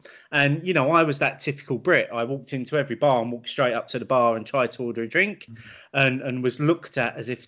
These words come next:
Speaker 1: in, in disdain, as if to say, "Go and sit at a table and we will come and serve you when we're ready," because that's, that's how it works here. And when you get used to that,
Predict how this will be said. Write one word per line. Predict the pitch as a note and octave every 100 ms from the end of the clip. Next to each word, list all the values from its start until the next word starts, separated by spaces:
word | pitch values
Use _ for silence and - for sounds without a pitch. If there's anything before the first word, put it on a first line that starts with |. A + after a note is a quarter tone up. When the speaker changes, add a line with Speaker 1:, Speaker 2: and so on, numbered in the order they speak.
| _ C#3
Speaker 1:
in, | D3 C3+
in | C3+
disdain, | B2+ - - D#3 C3+
as | A#2 C3
if | C3
to |
say, | - C#3+ B2+ B2 A#2 - _ _ -
"Go | D#3+
and | G3+
sit | - A3
at | F3
a | F3+
table | - E3 C3 A#2 G#2 A#2 D#3+ - _ -
and | C3+
we | C3+
will | C3+
come | C#3 D#3 C3+
and | B2+
serve | - E3+ D3 A#2+
you | A#2
when | B2 B2
we're | A#2+
ready," | B2 A2+ D#2+ E2 _ _ _ -
because | - A#2 -
that's, | C3 -
that's | - B2+ -
how | B2+ A#2
it | A#2+
works | B2+ B2+ B2 -
here. | D3 E3 G3+ - - _ _ _ -
And | F3
when | A3 B3+
you |
get | A3 F3
used | G3+ B3 -
to | C#3+
that, | A2+ A2+ C3+